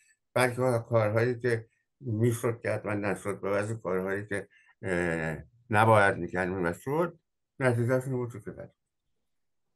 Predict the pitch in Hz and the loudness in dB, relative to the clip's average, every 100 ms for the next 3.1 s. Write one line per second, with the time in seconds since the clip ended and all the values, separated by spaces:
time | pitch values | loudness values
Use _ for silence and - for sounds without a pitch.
0 | _ _ _ 104 95 92 90 95 107 104 | _ _ _ -4 0 0 0 -2 -4 -6
1 | - _ _ - 113 117 120 110 - 135 | -10 _ _ 2 4 4 2 2 0 -4
2 | 143 - 147 156 156 135 117 92 82 69 | -4 -4 -2 0 0 0 -2 -2 -4 -10